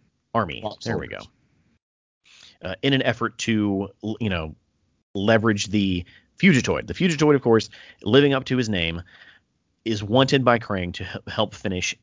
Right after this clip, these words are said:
Speaker 1: the, the Technodrome. He kidnaps both the king and queen. Michelangelo, uh, saves the princess.
Speaker 2: Woo!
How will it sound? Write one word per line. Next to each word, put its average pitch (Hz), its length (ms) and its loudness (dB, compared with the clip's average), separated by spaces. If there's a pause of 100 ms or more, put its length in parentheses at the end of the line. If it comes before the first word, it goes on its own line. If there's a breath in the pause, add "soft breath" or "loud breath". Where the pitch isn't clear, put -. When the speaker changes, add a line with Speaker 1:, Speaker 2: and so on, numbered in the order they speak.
Speaker 1:
the, 85 440 -8 (1160)
the 107 100 -6
Technodrome. 80 540 -6 (840)
He 120 140 -2
kidnaps 151 420 -2
both 143 200 2
the - 80 -8
king 170 240 2
and 175 80 0
queen. 82 400 -6
Michelangelo, 113 800 0 (960 soft breath)
uh, 117 80 -4 (220)
saves 160 540 2
the 123 80 -2
princess. - 800 -2 (120)
Speaker 2:
Woo! 381 560 10